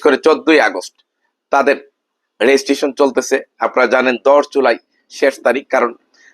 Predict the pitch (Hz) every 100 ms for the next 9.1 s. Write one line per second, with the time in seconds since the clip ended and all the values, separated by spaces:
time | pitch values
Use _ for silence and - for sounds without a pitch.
0 | _ 135 127 135 143 139 135 - 135 -
1 | 131 131 _ _ _ _ - 117 123 -
2 | 135 139 123 123 131 123 120 123 117 123
3 | 156 143 131 117 127 - 120 - 117 113
4 | 117 135 123 - 120 117 - 117 107 104
5 | - - - - 135 120 127 - 117 -
6 | _ - 151 135 - 104 - 98 - _
7 | _ - - 127 143 147 185 - _ _
8 | _ _ _ - 123 123 - - 123 143